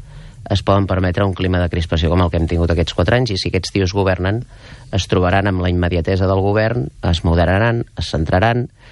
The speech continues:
i deixaran de dir, eh, barbaritats i tonteries." I això que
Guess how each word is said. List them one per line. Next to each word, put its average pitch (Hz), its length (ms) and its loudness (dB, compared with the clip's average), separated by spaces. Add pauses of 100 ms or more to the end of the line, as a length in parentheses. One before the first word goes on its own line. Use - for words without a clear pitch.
(220)
i 92 60 -2
deixaran 90 360 0
de 85 60 0
dir, 95 380 0
eh, 87 340 2
barbaritats 85 600 0
i 92 80 -2
tonteries." - 600 -4 (680)
I - 160 2
això 143 240 2
que 175 80 -2